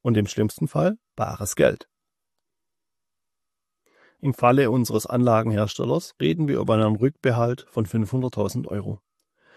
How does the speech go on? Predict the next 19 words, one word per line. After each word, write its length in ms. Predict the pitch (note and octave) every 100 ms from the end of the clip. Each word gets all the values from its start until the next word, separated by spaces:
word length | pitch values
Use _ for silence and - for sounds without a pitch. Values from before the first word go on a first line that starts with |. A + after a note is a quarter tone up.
| - -
In 100 | G#2+
anderen 360 | A#2 A#2 C#3+
Fällen 380 | C#3+ D3+ D#3+ D#3+
mag 200 | F#2+ G2
es 140 | G2+
nur 360 | A#2+ B2 C3 C3+ - _ - - _ _ _ -
um 280 | B2+ A2+ A2+
fünftausend 760 | - F#3 - D#3+ D#3+ C#3+ D#3 -
oder 320 | A2 A#2 A#2+
fünfzigtausend 840 | - F#3 E3 - A#2+ A2 F#2+ F#2+
gehen. 320 | - F#2+ F#2+ - _ _ _ - -
Aber 180 | A#2+ B2+
die 140 | A#2
Wirkung 340 | A#2+ A2+ C3+
ist 240 | - A2+ C#3
dieselbe. 500 | C3 G#2+ F#2+ F#2+ F2+ _ _ -
Der 80 | A2+
Cashflow 680 | - A#2+ - D#3 D3 D3 -
stockt. 520 | _ - - - -